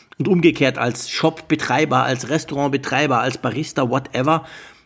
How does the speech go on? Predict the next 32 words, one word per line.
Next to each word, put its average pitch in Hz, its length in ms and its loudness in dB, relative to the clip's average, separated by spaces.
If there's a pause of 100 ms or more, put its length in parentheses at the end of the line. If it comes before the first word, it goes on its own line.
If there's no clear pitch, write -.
nervt, 151 440 0
möchte 143 540 2
ich 139 60 -4
mir 147 120 4
eigentlich 127 180 0
auch 156 180 2
keinen 208 200 -2
Code 139 300 4
hinkleben, 135 560 2
der 131 120 2
schon 143 140 0
mal 123 120 2
per 127 200 0
se 131 160 2
mindestens 147 560 2
fünfzig 139 380 -2
Prozent, 127 480 -4
wahrscheinlich 127 440 -2
je 127 160 -2
nach 117 140 -2
Land 117 260 0
noch 127 120 -4
viel 120 180 0
mehr, 123 200 0 (520)
meiner 143 300 2
potenziellen 139 640 2
Nutzer 147 280 0
gleich 123 180 0
mal 120 160 0
ausschließt. 139 760 -2
Also, 135 240 2 (760)
ja, 226 400 2